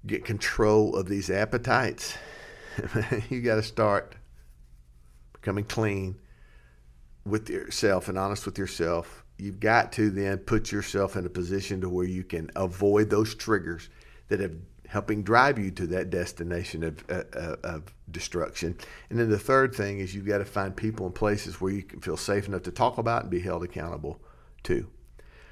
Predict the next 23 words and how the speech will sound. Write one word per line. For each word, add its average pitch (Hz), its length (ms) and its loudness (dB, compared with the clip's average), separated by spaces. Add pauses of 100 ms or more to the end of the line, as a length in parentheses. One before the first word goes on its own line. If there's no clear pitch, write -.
(400)
Guys, 110 280 8
that's 113 280 4
it 113 160 4
for 113 160 0
today. 98 420 0 (500)
I'm 101 100 0
very, 113 160 10
very 117 160 6
thankful 104 400 0
that 95 180 -6
you 92 120 -4
joined 92 560 -4
me. 95 160 -2
This 110 240 0
is 117 120 0
a 117 60 6
law, 113 600 6
uh, 71 180 -2
that's 98 240 -4
gonna 98 260 -4
affect 101 380 -2
our 87 120 2
legacy, 104 560 -4